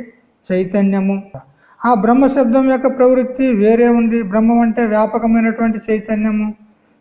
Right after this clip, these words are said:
సర్వం అంటే నామరూపాత్మకమైన ప్రపంచము. ఈ రెండు శబ్దాల యొక్క భిన్న ప్రవృత్తి ఉన్నది. అంటే వాటి వాటి వాచ్యార్థాలు భిన్న భిన్నంగా ఉన్నాయి, వేరు వేరు అర్థాలను బోధిస్తున్నాయి. అవి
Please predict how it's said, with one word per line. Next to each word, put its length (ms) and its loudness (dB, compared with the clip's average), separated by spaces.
సర్వం 340 0
అంటే 220 0
నామరూపాత్మకమైన 1040 0
ప్రపంచము. 680 -4
ఈ 140 2
రెండు 300 4
శబ్దాల 460 2
యొక్క 300 2
భిన్న 420 2
ప్రవృత్తి 560 2
ఉన్నది. 320 0
అంటే 280 0
వాటి 340 -2
వాటి 280 -2
వాచ్యార్థాలు 760 0
భిన్న 260 2
భిన్నంగా 520 0
ఉన్నాయి, 360 2
వేరు 240 4
వేరు 240 4
అర్థాలను 600 0
బోధిస్తున్నాయి. 800 0
అవి 200 -2